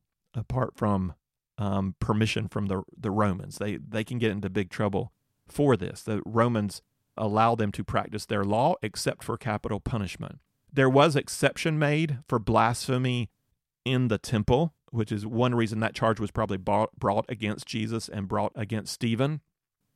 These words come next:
It, it's still a, a, a risky thing to enact that kind of execution. Uh, they don't know if they're gonna get in trouble by the Romans. But here there's such an, an emotional response, it, it, it boils over.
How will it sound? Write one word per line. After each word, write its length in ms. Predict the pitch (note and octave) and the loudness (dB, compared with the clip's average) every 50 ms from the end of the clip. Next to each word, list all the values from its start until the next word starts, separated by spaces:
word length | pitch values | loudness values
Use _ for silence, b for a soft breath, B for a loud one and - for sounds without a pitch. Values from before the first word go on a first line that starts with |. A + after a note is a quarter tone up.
| _ _ _ _ _ _ _ _ | _ _ _ _ _ _ _ _
It, 220 | _ - A#2 - - | _ -4 -2 -2 -2
it's 140 | A2+ - - | -2 -4 -4
still 260 | - - C#3 B2+ A2+ | 2 4 4 6 6
a, 60 | A2 | 4
a, 220 | - - - A2 - | 4 2 2 2 4
a 80 | - A#2+ | 4 4
risky 360 | A#2 B2 A#2 - - - G#2 | 4 4 2 2 -2 -6 -8
thing 520 | - - D3 C#3+ A#2 G#2 G#2 G2+ G2+ A2 - - | 0 2 4 4 4 4 2 0 -2 -4 -8 -6
to 260 | - - A#2 G#2+ G2+ - | -2 -2 0 0 -2 -4
enact 560 | - A#2 G#2 G#2 A2+ A#2 A#2 - - - - - | -2 -2 0 2 2 2 2 0 -4 -12 -8 -4
that 200 | A2 G#2 - - | -4 -4 -4 -6
kind 260 | - - G#2 G#2 G2+ | -8 -6 -4 -4 -2
of 80 | G2+ G2 | -2 -2
execution. 880 | G#2 E2 - - A2 - - - C3 A#2+ - - - A#2 G#2+ G#2 G#2 G2 - _ _ _ _ _ _ _ _ | -4 -4 -4 -10 -12 -10 -2 0 0 2 2 0 -2 -2 -2 -2 -4 -8 -10 _ _ _ _ _ _ _ _
Uh, 120 | _ B2+ A2+ | _ -10 -2
they 160 | A2+ B2 B2+ | 0 2 2
don't 120 | C#3 - | 2 2
know 100 | C#3 B2 | 2 2
if 60 | A2+ - | 2 2
they're 120 | B2 A2+ | 0 -2
gonna 160 | A2+ A2+ A2 | 0 -2 -2
get 140 | G#2 A#2 G#2+ | -2 -2 -2
in 80 | G2 G2 | -2 -2
trouble 280 | - - A#2 A#2 G#2 | -2 -2 -2 -2 0
by 160 | F#2+ G#2 G2+ | -2 -2 -2
the 100 | G2 G2 | -2 -2
Romans. 600 | G2+ G#2 A#2+ B2+ B2+ G#2+ F2+ F#2 G2+ G2+ - - _ _ _ _ _ _ _ _ | 0 2 4 4 4 4 2 -2 -4 -8 -12 -16 _ _ _ _ _ _ _ _
But 120 | - D3 A#2+ | -2 0 2
here 200 | C3 E3 E3+ D3+ | 4 4 4 6
there's 200 | C3 A#2+ A2 - | 4 2 2 2
such 200 | - C#3 - - | 2 0 2 2
an, 100 | A#2+ A2 | 0 0
an 280 | G#2+ G#2+ - A2+ A2+ | -2 0 0 0 2
emotional 560 | G#2+ G#2+ A2+ A#2 B2 C3+ C3+ - - A#2 G#2+ G2 | 2 2 2 4 6 6 6 4 2 -2 -4 -4
response, 460 | - - - - A#2 A#2 A2+ - - | -6 -4 -2 0 0 0 -2 -2 -4
it, 120 | A2 - | -4 -2
it, 160 | F2+ A#2 - - - _ _ _ - | -2 -4 -4 -6 -14 _ _ _ -10
it 120 | A2 - | -10 -10
boils 520 | A2 G#2+ G2+ B2+ B2 C3 B2 A2+ A2 G2 A#2+ | -8 -2 0 2 4 4 4 4 2 2 4
over. 460 | A#2+ B2 A#2+ A2 A2 G#2+ G#2 G#2 | 6 6 6 6 6 4 4 2